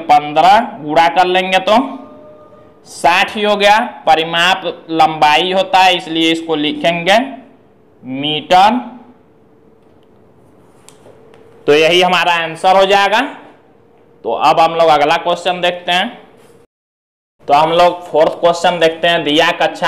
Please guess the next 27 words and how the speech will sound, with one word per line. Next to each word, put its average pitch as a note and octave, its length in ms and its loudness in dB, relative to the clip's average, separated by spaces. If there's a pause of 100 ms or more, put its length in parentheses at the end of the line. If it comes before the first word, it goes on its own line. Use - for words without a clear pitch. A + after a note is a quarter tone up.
आठ E3 240 -4
के E3 80 -2
एक E3 140 0
सौ E3 140 -2
चौवालीस D3+ 680 -2
शिक्षार्थियों D#3+ 680 -6
को E3 200 0
पंक्तियों D3+ 520 -2
में F3 140 -4
इस E3 220 -2
प्रकार F3 480 2
खड़ा E3 240 0
करना E3+ 340 0
है E3+ 120 -2
कि D3 220 -4 (840)
प्रत्येक E3 500 0
पंक्ति F3+ 360 -2
में F3+ 80 -6
उतने D3+ 400 -4
ही E3+ 140 -2
शिक्षार्थी E3 680 -4
हों E3+ 120 -4
जितनी D#3 360 -6
की D#3 140 -2
कुल D#3 300 0
पंक्तियां D3 520 -2
हैं। F3 140 2